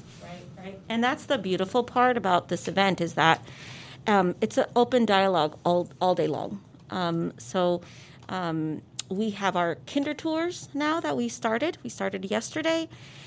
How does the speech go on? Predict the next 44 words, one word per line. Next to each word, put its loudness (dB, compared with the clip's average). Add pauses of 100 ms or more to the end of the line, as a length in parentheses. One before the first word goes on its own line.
(160)
and 0
we're 0
very 2
excited 0
'cause -8
we -2
can -6
talk -10
to -6
our -2
families -4
at -6
the -4
kinder -4
tour, 0
but, 2 (480)
um, 2 (600)
uh, -4
but -4
that's -2
an 2
appointment -2
of 0 (320)
maybe -2
an -2
hour. -6 (1000)
This 0
event 0
is -4
going -2
to -10
be 0
great 0
because -6
it -6
gives -4
us -10
the -8
full -2
day. 0 (300)
Go -4
talk -6
about -6
it. -4